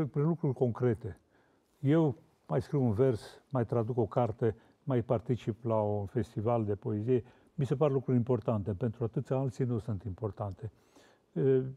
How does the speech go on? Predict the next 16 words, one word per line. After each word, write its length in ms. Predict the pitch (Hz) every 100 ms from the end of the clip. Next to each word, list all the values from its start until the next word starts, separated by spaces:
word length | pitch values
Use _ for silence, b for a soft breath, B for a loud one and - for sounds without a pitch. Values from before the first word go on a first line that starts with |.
| -
e 140 | 127
dreptul 360 | 107 147 - 123
fiecăruia. 680 | - 120 - 113 104 98 - B B
Sunt 260 | - 127 131
oameni 260 | 143 135
care, 600 | 123 117 117 135 139 156 156 175 170 151 131
toată 260 | - 120 120
viața 280 | 123 117 117
pot 200 | 127 110
să 140 | 117
trăiască 540 | 101 107 117 - 120 -
cu, 260 | 120 113 101 B B B -
ehm, 680 | 123 113 110 113 117 156 160
istoria 500 | 127 - 139 131 120
activităților 840 | 113 107 127 110 127 120 127 117 101
sportive, 760 | - 110 - 120 113 151